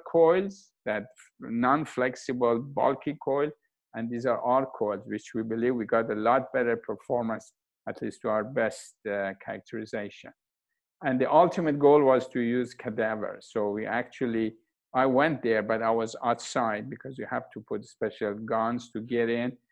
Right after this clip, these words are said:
And they brought the cadaver here. And, uh, of course, they covered the face, so we don't know what that,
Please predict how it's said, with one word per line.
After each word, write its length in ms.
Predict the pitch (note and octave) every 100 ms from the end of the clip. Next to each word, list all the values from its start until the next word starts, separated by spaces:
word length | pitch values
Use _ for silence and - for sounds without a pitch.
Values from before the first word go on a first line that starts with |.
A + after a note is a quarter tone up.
| _ _ _
And 300 | B2+ A#2 A2
they 140 | B2 A2+
brought 400 | A2+ A#2 A#2 A#2+
the 120 | A2
cadaver 1000 | - A#2 A2+ A2+ C#3+ C#3+ C#3 C#3 B2+ A#2 _ _
here. 460 | C3+ C3 A2 B2 F3+ _ _ _ _ _ -
And, 520 | A#2 A2+ A#2 A#2 A2+ E3+
uh, 100 | -
of 140 | B2
course, 240 | D#3 B2+
they 120 | - A#2
covered 380 | - C#3+ C3+
the 100 | B2
face, 520 | A2+ - A#2+ A#2+ A#2+ -
so 160 | G#2+
we 120 | G#2+
don't 200 | A2+ A2
know 360 | A2 G#2+ A2 G#2+
what 160 | A2 G#2+ -
that, 160 | G#2